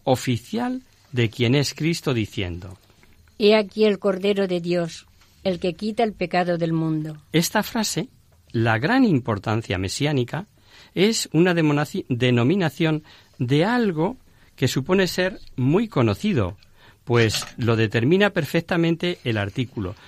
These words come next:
Speaker 1: No es un Cordero de Dios, sino el Cordero de Dios. Sabiendo que en arameo lo mismo significa cordero que siervo, se deduce que aquí hacía referencia al pasaje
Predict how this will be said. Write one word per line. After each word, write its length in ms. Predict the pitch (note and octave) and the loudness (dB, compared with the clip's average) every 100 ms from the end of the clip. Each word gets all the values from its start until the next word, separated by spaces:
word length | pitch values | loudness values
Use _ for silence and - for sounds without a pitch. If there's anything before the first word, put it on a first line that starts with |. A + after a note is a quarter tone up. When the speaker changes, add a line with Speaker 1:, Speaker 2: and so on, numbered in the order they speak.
| - | -4
Speaker 1:
No 360 | A#3+ C#4 A#3 F3 | 4 6 6 6
es 400 | E3 D3 - - - | 4 2 -2 -6 4
un 300 | G3+ D3 A#2 | 6 6 4
Cordero 500 | A2+ G#2 A#2 A2 F#2 | 0 2 0 0 -2
de 100 | F#2+ | 0
Dios, 520 | B2+ F2+ - - _ _ _ _ - - | 0 -2 -6 -18 _ _ _ _ -20 -14
sino 640 | - B2+ A2+ A2+ G#2+ G#2+ - - | -4 2 4 4 2 0 -6 0
el 260 | A#2 G#2+ | 2 2
Cordero 560 | - A2 G2+ G#2+ G3 B2 | 2 2 2 2 0 0
de 120 | F#2 | -4
Dios. 480 | E2+ E2+ - - - - _ _ - _ _ | -6 -8 -12 -16 -18 -20 _ _ -20 _ _
Sabiendo 460 | - B2 B2 B2+ B2+ | -2 2 4 2 2
que 80 | |
en 60 | B2 | 2
arameo 400 | A#2+ B2 G3+ E3 | 2 4 4 4
lo 120 | A#2+ | 2
mismo 360 | A#2 C3+ D#3 B2+ | 0 0 0 0
significa 600 | - A#2 A2+ E3 D3 A2+ | 0 0 0 -2 -2 -2
cordero 540 | - G#2 C#3+ C#3 G#2+ | 0 0 2 2 0
que 140 | G2+ F2+ | -4 -6
siervo, 600 | - D#3+ C#3 A#2 D#3 - _ _ - - _ | 0 0 0 -2 -4 -8 _ _ -20 -20 _
se 220 | - C#3+ | 0 2
deduce 640 | C3+ D#3+ A#3 - F3 D4 C#4+ - | 4 2 -2 0 -2 -2 -8 -2
que 140 | B2 | -2
aquí 380 | A2+ F#3 F#3+ - - | -2 -4 -6 -8 -6
hacía 320 | A2 F3+ F3 | -4 0 0
referencia 800 | F#3+ - G#3 F3+ E3+ F3 E3+ E3+ _ _ _ | 0 0 2 2 2 0 -2 -4 _ _ _
al 160 | B2+ B2 | -2 0
pasaje 580 | B2 - F3 - F#3+ | -2 0 0 -2 -6